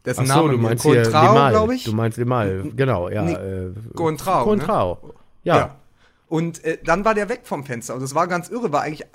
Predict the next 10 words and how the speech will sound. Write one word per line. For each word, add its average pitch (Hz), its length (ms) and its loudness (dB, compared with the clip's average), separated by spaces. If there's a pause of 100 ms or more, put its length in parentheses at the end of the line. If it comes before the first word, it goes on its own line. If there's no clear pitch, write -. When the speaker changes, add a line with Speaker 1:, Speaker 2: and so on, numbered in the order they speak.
Speaker 1:
äh, 156 100 -8
sogar 151 380 -2
Roberto 143 400 -2
Carlos 196 340 -4
gesagt 131 240 -8
hat, 139 160 -10
das 131 140 -8
ist - 360 -10
der 165 160 0
legitimierte, 170 1160 -2